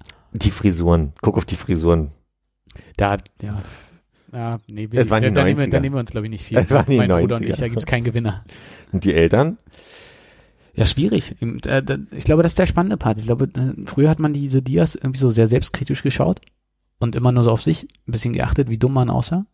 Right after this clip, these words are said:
Speaker 2: Und ich hab noch meinen Bruder so ein bisschen dabei, weil halt meistens die Eltern auch die Bilder gemacht haben. Äh, wär natürlich spannend, mal zu sehen, wie oft die selber überhaupt auftreten.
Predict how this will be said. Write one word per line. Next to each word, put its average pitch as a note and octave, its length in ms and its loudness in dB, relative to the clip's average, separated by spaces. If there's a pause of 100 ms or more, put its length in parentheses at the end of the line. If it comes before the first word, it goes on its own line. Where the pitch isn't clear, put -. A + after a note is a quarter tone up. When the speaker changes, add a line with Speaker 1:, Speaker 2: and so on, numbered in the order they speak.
(260)
Speaker 2:
Und A2+ 160 -2
ich G2 60 -4
hab A2 100 0
noch A#2+ 100 2
meinen A#2+ 160 2
Bruder C3+ 240 2
so B2 80 2
ein A2+ 40 -2
bisschen A#2 180 0
dabei, G#2+ 260 2 (100)
weil A#2 280 2
halt A2+ 160 0 (340)
meistens A2+ 360 -2
die - 80 -4
Eltern A#2 180 2
auch A2 80 -2
die A#2 100 -4
Bilder G#2+ 220 2
gemacht A2 260 -4
haben. A2 200 -8 (580)
Äh, A2 220 4
wär A2 100 4
natürlich B2+ 240 0
spannend, C3 280 0
mal B2 120 0
zu B2 100 -8
sehen, A#2+ 220 0
wie A2 80 -2
oft - 180 -6
die C3 60 0
selber A#2 420 -2
überhaupt A2+ 260 -2
auftreten. A2 500 -6